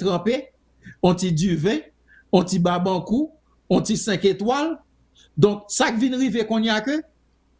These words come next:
konprann? La, ou, ou est que, ou est tout, tout étape yo, pa sèlman ke moun nan vini, on ta fi a tè, li vin afekte somèy li, paske li bwè l pou l kapab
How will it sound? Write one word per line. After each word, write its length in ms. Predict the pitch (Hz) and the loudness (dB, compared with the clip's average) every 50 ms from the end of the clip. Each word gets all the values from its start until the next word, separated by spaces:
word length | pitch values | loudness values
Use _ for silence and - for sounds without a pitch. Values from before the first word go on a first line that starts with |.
| - | 2
konprann? 340 | 202 196 190 226 233 269 269 - - - | 2 2 2 2 -2 -4 -6 -12 -6 -2
La, 220 | 165 196 226 240 233 - | 0 0 0 0 -2 -4
ou, 160 | 226 233 240 - | -4 -4 -2 -2
ou 140 | 247 233 247 | -2 0 0
est 80 | 247 214 | 0 -2
que, 160 | 214 285 330 320 - _ _ _ - | -2 -4 -6 -6 -8 _ _ _ -2
ou 140 | 226 240 254 | 0 0 0
est 100 | 233 - | 0 -2
tout, 160 | - 240 220 220 - _ - | -4 -6 -8 -8 -10 _ -4
tout 160 | 247 269 - - | -4 -2 0 2
étape 400 | 247 220 226 - 247 226 226 220 | 0 0 2 0 -4 -2 -2 -2
yo, 160 | 240 277 311 285 - - _ _ _ _ - | -2 -4 -4 -4 -8 -14 _ _ _ _ 0
pa 100 | 233 254 | 0 2
sèlman 400 | 254 - 311 262 233 220 214 190 | 2 0 0 0 0 0 0 0
ke 220 | - 196 170 143 - - _ _ | 0 0 -2 -2 -4 -10 _ _
moun 240 | - 160 208 208 202 | -2 0 0 2 0
nan 240 | 196 190 175 151 - - | 0 -2 -2 -4 -8 -10
vini, 760 | - 131 131 135 143 170 240 240 226 214 220 247 233 180 - - _ _ _ _ _ - | -8 -4 -2 0 0 2 2 2 2 0 2 0 0 0 -2 -6 _ _ _ _ _ -2
on 120 | 180 170 | -2 0
ta 160 | 175 180 180 165 | 0 0 -2 -2
fi 160 | - 170 170 | -2 -2 -2
a 80 | 165 160 | -2 -2
tè, 200 | - 208 247 320 - - _ _ _ _ _ _ _ _ _ _ _ _ - | -2 -4 -4 -4 -6 -12 _ _ _ _ _ _ _ _ _ _ _ _ 2
li 140 | 175 226 | 2 2
vin 220 | 208 233 233 214 - - | 2 2 -2 -4 -4 -4
afekte 600 | 202 202 - - - 190 160 - - 180 151 131 - | -4 -4 -2 0 0 0 0 0 -2 -2 -2 -2 -4
somèy 600 | - - - - 208 185 160 196 170 165 165 160 | -8 -4 0 2 2 2 2 0 0 0 0 0
li, 180 | 156 180 220 285 320 - _ _ _ _ _ _ _ - | -2 -2 -2 -2 -4 -6 _ _ _ _ _ _ _ 2
paske 460 | - - - 202 185 - 190 180 - - _ - | 2 2 2 2 -2 0 -2 -4 -4 -6 _ -2
li 140 | 170 226 240 | 0 2 2
bwè 280 | 196 175 180 202 190 160 | 2 0 0 0 0 0
l 60 | 147 131 | -2 -2
pou 120 | 165 160 | -4 -4
l 40 | - | -2
kapab 320 | 180 - - 151 151 165 | -2 -2 -2 -4 -4 -4